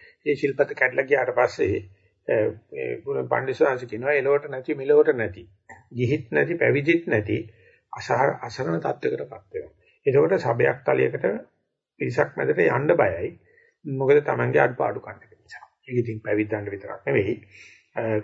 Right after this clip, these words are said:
මේ අනිගියන්ටත් වෙනවා. ඒ වගේම මේ, මේ ථේරවාද බුද්ධ ශාසන පැවිද්ද විතරක් නෙවෙයි. අනිකුත් ඕනෙම ආගමක ඒ ආගම, ආගමික නායකයෝ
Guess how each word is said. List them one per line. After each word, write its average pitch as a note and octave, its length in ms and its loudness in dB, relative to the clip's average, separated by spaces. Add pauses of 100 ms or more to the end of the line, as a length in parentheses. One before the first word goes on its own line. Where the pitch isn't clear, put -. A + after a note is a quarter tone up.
(180)
මේ G#2 280 -10
අනිගියන්ටත් A#2 640 -4 (280)
වෙනවා. E2 380 -4 (220)
ඒ - 140 -2
වගේම B2 180 2
මේ, A#2 140 2
මේ G#2 200 -6 (380)
ථේරවාද C3 420 4
බුද්ධ C3 240 -4
ශාසන B2+ 440 -4
පැවිද්ද B2 280 0
විතරක් A2+ 380 -2
නෙවෙයි. C3 340 -2 (420)
අනිකුත් D3+ 360 -2
ඕනෙම E3+ 560 4
ආගමක B2 500 -2 (920)
ඒ A2+ 320 4 (1000)
ආගම, C#3 460 4 (1080)
ආගමික D3 420 2
නායකයෝ C3+ 640 0